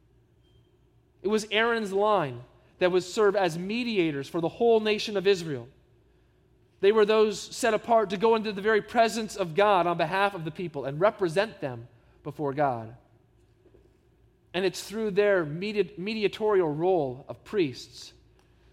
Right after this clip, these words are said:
that the nation of Israel would know the Lord.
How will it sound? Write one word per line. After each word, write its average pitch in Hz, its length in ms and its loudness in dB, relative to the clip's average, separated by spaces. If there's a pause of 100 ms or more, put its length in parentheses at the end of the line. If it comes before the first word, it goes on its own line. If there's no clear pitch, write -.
(420)
that 147 120 -12
the 165 60 -8
nation 185 280 -2
of 170 120 -4
Israel 151 520 0
would 131 160 -6
know 143 600 -2 (420)
the 135 80 -8
Lord. 139 420 -2